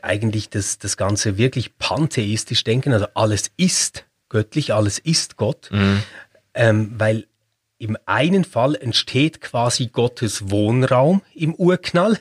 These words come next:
Speaker 1: <laughs>
Speaker 2: Mhm.
Speaker 1: im anderen Fall verändert er sich selbst. Wenn wir dann den Kältetod des Universums nehmen, von dem René schreibt, dann wäre es auch so, dass sich sein Wohnraum <laughs> wieder verändert
Speaker 2: Mhm.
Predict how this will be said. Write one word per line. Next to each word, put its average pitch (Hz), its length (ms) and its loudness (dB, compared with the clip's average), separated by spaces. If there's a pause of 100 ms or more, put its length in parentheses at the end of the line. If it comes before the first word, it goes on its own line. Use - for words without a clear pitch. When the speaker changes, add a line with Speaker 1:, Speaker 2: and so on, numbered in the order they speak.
(100)
Speaker 1:
<laughs> - 420 -6
Speaker 2:
Mhm. 110 340 0 (100)
Speaker 1:
im 139 140 0
anderen 151 380 2
Fall 139 280 0
verändert 127 540 0
er 110 120 2
sich - 240 -6
selbst. - 580 -4 (480)
Wenn 120 220 0
wir 123 120 2
dann 117 160 2
den 110 180 2
Kältetod 156 760 0
des 147 140 -2
Universums 147 600 2
nehmen, 147 180 2
von 143 120 -2
dem 143 180 0
René 139 260 2
schreibt, 143 440 0
dann 120 140 -2
wäre 117 180 2
es 110 120 0
auch 147 260 0
so, 131 220 -2
dass 139 220 -2
sich 123 200 -6
sein 120 320 2
Wohnraum 156 640 2
<laughs> - 40 -20
wieder 156 240 2
verändert 156 680 0
Speaker 2:
Mhm. 101 300 2